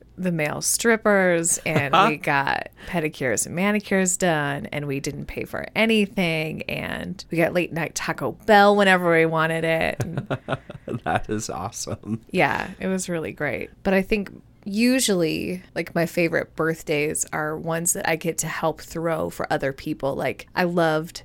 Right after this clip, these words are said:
Speaker 1: throwing your birthday party. And I know for my uncle, we helped, I think it was his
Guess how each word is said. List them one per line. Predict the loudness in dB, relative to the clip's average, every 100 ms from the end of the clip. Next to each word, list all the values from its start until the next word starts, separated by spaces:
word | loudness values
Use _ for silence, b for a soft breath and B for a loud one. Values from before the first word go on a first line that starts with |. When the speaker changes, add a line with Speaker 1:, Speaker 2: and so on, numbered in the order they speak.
| -6
Speaker 1:
throwing | 2 4 4 2
your | -2
birthday | -2 -4 -2 -2
party. | 0 -2 -4 -8 -10 -8
And | -2 0
I |
know | 0 0 -2
for | -4 -4
my | -4 -4
uncle, | -6 -2 0 0 -2 -8 -4
we | -4
helped, | 0 -2 -2 -6
I |
think | -4 -2
it | -2
was | -2
his | -2 -4 -4